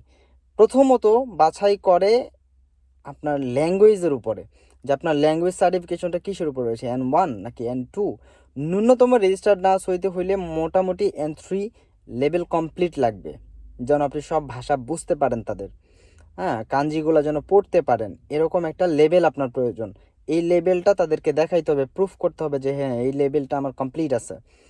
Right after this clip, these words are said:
তারপরে আপনার চার বছরের ক্লিয়ারের, ক্লিয়ারেন্স সার্টিফিকেট, then ওইটার উপরে আপনার এক্সাম হবে, এক্সামের উপরে ওই এক্সামে পাস করলে সেই পাসের সার্টিফিকেশন, এই তিনটা জিনিস সাবমিট করতে হবে।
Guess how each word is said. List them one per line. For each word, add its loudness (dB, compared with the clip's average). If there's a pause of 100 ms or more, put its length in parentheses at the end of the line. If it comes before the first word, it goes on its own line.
(300)
তারপরে 4
আপনার 0
চার 4
বছরের -4
ক্লিয়ারের, 2 (360)
ক্লিয়ারেন্স 2
সার্টিফিকেট, 2 (240)
then 0
ওইটার 0
উপরে 2 (300)
আপনার -6
এক্সাম 0
হবে, 0
এক্সামের -2
উপরে 0
ওই 2
এক্সামে -2
পাস -2
করলে -6
সেই -6 (100)
পাসের 0
সার্টিফিকেশন, -2 (420)
এই -6
তিনটা -2
জিনিস -4
সাবমিট -2
করতে -8
হবে। -12